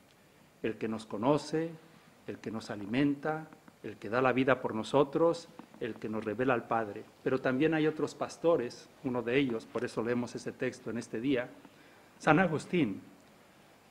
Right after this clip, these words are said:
que es ese buen pastor de mucha gente y también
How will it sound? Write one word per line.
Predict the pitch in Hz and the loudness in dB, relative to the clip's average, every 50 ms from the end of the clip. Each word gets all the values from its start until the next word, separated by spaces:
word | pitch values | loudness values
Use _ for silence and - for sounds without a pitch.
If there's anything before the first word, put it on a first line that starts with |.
| _ _ _ - - - - | _ _ _ -20 -20 -10 -4
que | 131 120 117 117 117 113 113 120 139 - - - - - - - _ _ - - - | -2 0 0 0 0 -2 -2 -4 -8 -12 -16 -20 -20 -20 -20 -20 _ _ -18 -10 -6
es | 135 135 131 - - - - | -6 -6 -6 -8 -12 -12 -8
ese | - 156 143 - 143 | -6 -6 -4 -4 -2
buen | 123 147 139 135 | -2 -2 -2 -2
pastor | 135 117 - - 131 123 | -2 -4 -4 -4 -4 -4
de | 123 123 | -2 -2
mucha | 117 131 127 - 123 | -2 -4 -6 -8 -10
gente | - - 143 139 127 - 123 | -10 -6 -4 -4 -4 -4 -6
y | 110 | -8
también | - 113 107 110 107 110 117 120 120 117 | -6 -6 -8 -6 -4 -4 -4 -4 -6 -8